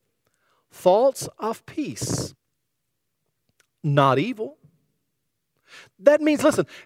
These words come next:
God is not working against you. God is working for you. God is not working to thwart or to frustrate your life. He's working to fulfill His will in your life.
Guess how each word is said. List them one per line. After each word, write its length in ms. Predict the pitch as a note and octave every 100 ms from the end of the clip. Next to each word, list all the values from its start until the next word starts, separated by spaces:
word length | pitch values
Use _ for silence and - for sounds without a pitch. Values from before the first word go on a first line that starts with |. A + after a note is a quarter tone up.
| D3+
God 360 | C#3+ A#3+ D4+ D4
is 140 | G#3+
not 220 | A3 A#3
working 360 | F#3+ G#3+ - F3+
against 500 | E3 C#3+ B3 - -
you. 160 | F#2 F#2+ _ _ _ _ _ _ _ _ _ -
God 180 | G3+ G3
is 120 | -
working 240 | D#3+ B2+
for 280 | G#2 - F3+
you. 220 | F3+ G#2+ - _ _ _ _ _ _ _ _ _ _ -
God 200 | C#4 D#4
is 140 | B3+
not 240 | C#4 C4
working 520 | G3 G#3+ A#3+ G3+ D#3+ B2 -
to 120 | A3
thwart 720 | - - F3+ A#3 B3+ F3 - _ _ -
or 80 |
to 80 | F#3+
frustrate 720 | - - C4+ - - F#3 -
your 120 | D#3+
life. 260 | D3 G#3+ D3+ - -
He's 160 | C4+ F3+
working 340 | B3 D4 C#4
to 100 | A3
fulfill 720 | G3+ - A3 - D#4+ D#4 C#4 A3+
His 200 | A#3+ G3
will 800 | G#3 G#3 D4+ E4+ D#4+ G#3+ A#2 - _ _ _ _ _ -
in 140 | D#3
your 120 | C#3+
life. 320 | B2 A2 G#2